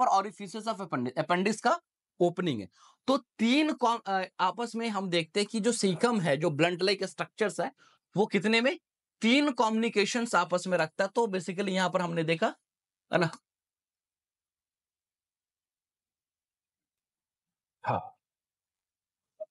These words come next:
शेप, इंट्रोडक्शन, है ना, कम्युनिकेशन, या तीन कम्युनिकेशंस हो गया। सुपीरियरली ऊपर की तरफ क्या आ गया? असेंडिंग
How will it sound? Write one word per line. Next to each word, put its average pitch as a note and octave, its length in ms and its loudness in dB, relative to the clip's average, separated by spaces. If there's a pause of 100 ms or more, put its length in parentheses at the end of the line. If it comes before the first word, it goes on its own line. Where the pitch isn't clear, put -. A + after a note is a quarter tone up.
(120)
शेप, F#2+ 580 2 (300)
इंट्रोडक्शन, - 720 -2
है G#2+ 60 4
ना, A2 80 2
कम्युनिकेशन, A2 640 0
या G2+ 240 0 (720)
तीन E3+ 180 2
कम्युनिकेशंस F3 560 0
हो E3 80 0
गया। F#3+ 140 -4 (380)
सुपीरियरली A3 720 2
ऊपर G3+ 340 2
की G#3+ 100 0
तरफ A3 220 -2
क्या G#3+ 140 0
आ G#3 60 2
गया? C4 220 -6 (200)
असेंडिंग G3+ 460 -2